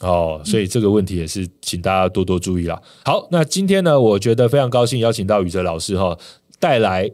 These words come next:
啊，这本崭新的著作。那当然，宇哲老师除了哇塞心理学之外，啊，有 Podcast、有 YouTube，然后还有专书，还有线上课程。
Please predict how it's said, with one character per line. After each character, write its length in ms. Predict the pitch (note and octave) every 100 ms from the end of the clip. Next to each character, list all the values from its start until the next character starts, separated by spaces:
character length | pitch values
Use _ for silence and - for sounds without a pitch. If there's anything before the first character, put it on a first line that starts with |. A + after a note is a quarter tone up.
| -
啊， 140 | G2
这 140 | F#2 A#2
本 180 | G#2+ F2+
崭 240 | - F#2 F2
新 220 | D#3+ D3
的 100 | A2+
著 220 | - A2+
作。 260 | A2+ G2+ - -
那 100 | F#3
当 140 | A3
然， 200 | F#3+ C#3+
宇 60 | B2
哲 140 | B2
老 180 | C3 A2
师 300 | G#2+ D3+ D3+
除 240 | C#3 B2+ B2
了 360 | B2+ A#2+ A#2 A#2+
哇 120 | C#3+
塞 140 | C3
心 180 | A#2+ C3
理 120 | A#2
学 200 | F#2+ G2
之 200 | F2+ A#2+
外， 360 | A#2+ B2 A2+ F#2+ - - -
啊， 180 | F#2
有 160 | F2+ E2+
Podcast、 560 | A#2 A#2+ A#2 A#2 - F#2
有 180 | F2+ A2+
YouTube， 500 | A#2 C3+ G#2 F#2 E2+
然 80 | F2+
后 80 | G#2
还 100 | G#2
有 100 | F2
专 300 | - A2+ G#2+
书， 260 | G2+ A2 G#2+
还 120 | G#2
有 100 | F#2
线 180 | - A#2+
上 160 | A#2
课 220 | G2+ B2+
程。 180 | F#2+ F2